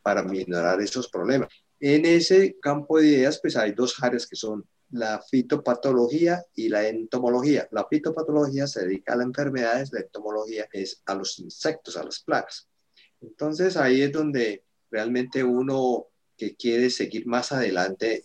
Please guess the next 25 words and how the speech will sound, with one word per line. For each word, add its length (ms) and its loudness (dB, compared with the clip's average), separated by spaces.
en, 160 -8
en 100 -6
estas 220 -4
situaciones, 640 -4
y 60 -16
como 280 -10
yo 160 -4
aspiraba 560 0
en 80 -2
esa 300 -4
época 400 -8
a 180 -6
vincularme 800 -2
con 160 -4
el 60 -6
Instituto 580 -8
Colombiano 420 -2
Agropecuario, 720 -2
tenía 280 -8
ya 140 -2
eso 180 -4
en 120 -6
mente, 460 0
que 280 2
ese, 360 0